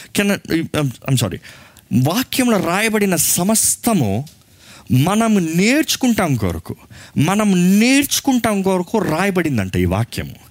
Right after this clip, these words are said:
ఈ లేఖనాలు మన జీవితం వర్ధిల్లటానికి, మనం ఎదుగుతానికి, మన జీవితం ఎదుగుతానికి మనకి రాయబడింది. ఈరోజు రాయబడిన వాక్యాన్ని మీరు చదివి మీరు నేర్చుకుంటున్నారా?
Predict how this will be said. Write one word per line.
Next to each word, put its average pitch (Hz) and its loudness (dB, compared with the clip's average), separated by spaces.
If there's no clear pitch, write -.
ఈ 214 2
లేఖనాలు 165 0
మన 156 -2
జీవితం 180 0
వర్ధిల్లటానికి, 151 0
మనం 139 0
ఎదుగుతానికి, 151 -2
మన 180 2
జీవితం 196 2
ఎదుగుతానికి 160 0
మనకి 196 0
రాయబడింది. 165 0
ఈరోజు 247 2
రాయబడిన 233 2
వాక్యాన్ని 160 0
మీరు 170 0
చదివి 160 0
మీరు 170 0
నేర్చుకుంటున్నారా? 143 0